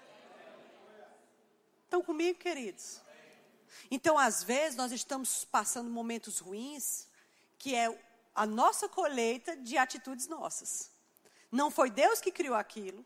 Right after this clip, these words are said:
E que, deixa eu te dizer uma coisa: a Bíblia diz que nós estamos nesse mundo e Satanás é o príncipe desse mundo.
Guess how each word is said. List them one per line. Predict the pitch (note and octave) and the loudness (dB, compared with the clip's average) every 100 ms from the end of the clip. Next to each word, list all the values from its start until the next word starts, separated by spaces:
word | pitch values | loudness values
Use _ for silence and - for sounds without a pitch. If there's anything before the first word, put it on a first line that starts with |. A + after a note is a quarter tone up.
| _ - - - | _ -20 -20 -4
E | F#4 | -2
que, | F#4+ G4 | 0 0
deixa | C#4+ F#4 | 0 -2
eu | F4+ | -2
te | |
dizer | F4 F4+ | -2 0
uma | D#4+ | 0
coisa: | - A3+ G#3+ | 0 0 2
a | A#3+ | 4
Bíblia | C4 F4+ F4 | 4 4 2
diz | B3 - | -2 -4
que | |
nós | D#4+ D4+ | -2 -2
estamos | C#4+ D#4 C#4 | -4 -6 -4
nesse | C4 C#4 - | -4 -2 -2
mundo | A3 A#3 E4 E4 | -2 -2 -2 -2
e | |
Satanás | - F4+ F#4+ C#4+ D4+ | -2 -2 -2 -2 0
é | F4 | -2
o | |
príncipe | F4+ B3 - | -2 -8 -6
desse | F4 - | -4 -4
mundo. | F#4+ B3+ A#3 A3+ | -4 -6 -8 -10